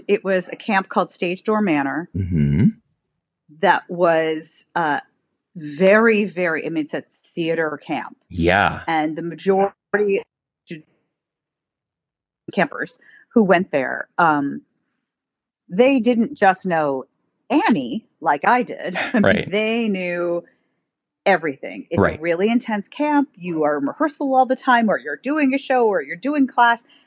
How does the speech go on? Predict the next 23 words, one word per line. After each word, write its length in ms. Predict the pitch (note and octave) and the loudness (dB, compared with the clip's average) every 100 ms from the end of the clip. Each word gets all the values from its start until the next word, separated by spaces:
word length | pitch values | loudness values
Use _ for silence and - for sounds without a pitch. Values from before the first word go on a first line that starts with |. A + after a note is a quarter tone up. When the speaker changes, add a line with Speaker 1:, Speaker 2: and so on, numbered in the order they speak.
| - | 0
Speaker 1:
And, 320 | G3+ G3 F#3+ - _ | 4 4 2 -8 _
um, 480 | F#3 F3 D#3+ E3 D3 _ _ _ _ _ _ _ - - | 0 0 0 -4 -10 _ _ _ _ _ _ _ -14 -6
I 80 | - | 0
did 200 | F#3 F3+ | 0 0
my 140 | E3 | -2
first 340 | - F3+ G#3 | 0 -2 -2
show 240 | - G3+ F#3 | 0 0 2
there. 400 | G3 G3 A#3 - _ _ _ _ _ _ _ | 0 0 -2 -8 _ _ _ _ _ _ _
It 120 | C#3+ | -2
was 300 | E3+ E3 - - | 0 -2 -2 -6
applause. 1000 | F3 - F3+ E3+ F#3+ G#3+ C#4+ - - - _ - | -6 0 4 6 4 2 0 -6 -18 -20 _ 0
I 140 | F3+ | 2
was, 420 | F3 F3 E3 - - | 4 2 2 -10 -8
you 120 | F3 | 0
know, 120 | D3+ | 0
fourth 540 | - - G3+ G#3 - _ F#3 | 0 2 2 2 -2 _ -6
gypsy 420 | G#3 G#3 - A3 | -4 -4 -2 0
from 160 | G#3 G3+ | 2 2
the 80 | F#3 | 4
left. 520 | G#3+ - - - - _ F#2+ | 4 2 -10 -20 -20 _ -6
Speaker 2:
Oh 100 | F#2 | -2
my 180 | F2 | -2
God. 380 | D2+ D#2+ D2+ D2+ | 0 2 2 0